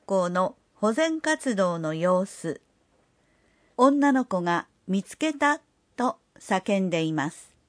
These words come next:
外来植物を見つけながら森の生物と触れ合っている写真です。平地林を訪れる時のお願い。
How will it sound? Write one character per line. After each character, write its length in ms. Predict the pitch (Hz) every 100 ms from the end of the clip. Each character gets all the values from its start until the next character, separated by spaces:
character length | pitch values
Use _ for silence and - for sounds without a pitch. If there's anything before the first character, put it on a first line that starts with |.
| _ _ _ _ _ _ _ _ _ _ _ _ _
外 240 | 202 269 294
来 240 | 285 285
植 320 | - 269 285
物 340 | 269 262 - 202
を 100 | 185
見 140 | 190
つ 120 | - -
け 140 | 226
な 160 | 214 208
が 120 | 185
ら 180 | 175 175 _ _ _
森 320 | 220 240 311
の 180 | 320 330
生 300 | - 311 294
物 260 | 226 - -
と 120 | 202
触 200 | 208 233
れ 180 | 269 277
合 100 | 277
っ 40 |
て 240 | - 208
い 120 | 190 190
る 160 | 214 -
写 240 | - 196
真 380 | 190 190 180 165
で 160 | 156 165
す。 260 | - - _ _ _ _ _ _ _ _ _ _ _ _ _ _ _ _ _ _ _ _ _ _ _ _ _ _
平 220 | 294 330
地 220 | 330 302 294
林 280 | 269 226
を 220 | 202 190 180 202
訪 280 | 285 262 285
れ 160 | 269
る 100 | 240
時 340 | 208 196 - 214
の 260 | 214 220 -
お 160 | 190
願 360 | 214 214 202 190
い。 200 | 185